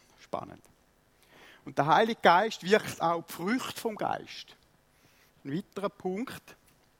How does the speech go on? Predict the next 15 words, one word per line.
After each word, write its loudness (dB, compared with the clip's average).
Die -6
Frucht -2
aber 0
des -10
Geistes -2
ist -12
Liebe, -2
Freude, -6
Friede, -8
Geduld, -12
Freundlichkeit, -8
Güte, -10
Treue, -6
Sanftmut, -8
Keuschheit. -8